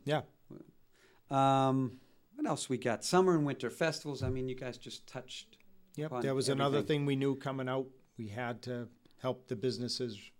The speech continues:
Speaker 1: rebound.
Speaker 2: Yeah.
Speaker 1: So that's why we did those festivals. And from what we understand from the businesses, it's really helped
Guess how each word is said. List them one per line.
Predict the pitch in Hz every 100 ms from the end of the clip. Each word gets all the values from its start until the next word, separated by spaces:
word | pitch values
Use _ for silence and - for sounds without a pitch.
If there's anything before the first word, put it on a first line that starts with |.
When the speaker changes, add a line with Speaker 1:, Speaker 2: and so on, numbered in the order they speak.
| -
Speaker 1:
rebound. | 127 117 107 113 110 113 - _
Speaker 2:
Yeah. | 147 151 - - - _ -
Speaker 1:
So | -
that's | 110 - - -
why | 113
we | 107 104
did | 120 107
those | 113 107
festivals. | - 117 - 104 110 110 107
And | 107 104
from | - 127
what | 127 123
we | 123
understand | 120 110 - 127 117 110 107 - _ _
from | - - 123
the | 104
businesses, | 175 143 123 - 110 98 110
it's | 104 -
really | 113 107
helped | 95 98 -